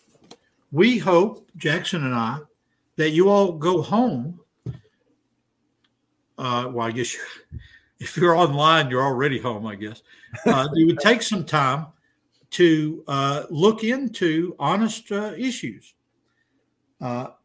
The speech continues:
I think I have an adequate explanation for where trilobites and conodonts might be, but I do not yet have an adequate explanation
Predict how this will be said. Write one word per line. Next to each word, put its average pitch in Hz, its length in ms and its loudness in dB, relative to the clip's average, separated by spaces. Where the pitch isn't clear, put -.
I 180 140 -2
think 220 240 0
I 190 140 0
have 196 160 0
an 175 80 -4
adequate 196 380 0
explanation 139 680 -6
for 131 320 -10
where 147 220 -2
trilobites 156 760 -2
and 113 140 -10
conodonts 143 600 -6
might 123 260 -8
be, 127 340 -6
but 151 100 -6
I 202 120 2
do 214 200 0
not 196 260 -2
yet 151 180 -2
have 143 220 -6
an 135 220 -6
adequate 151 400 -4
explanation 123 720 -8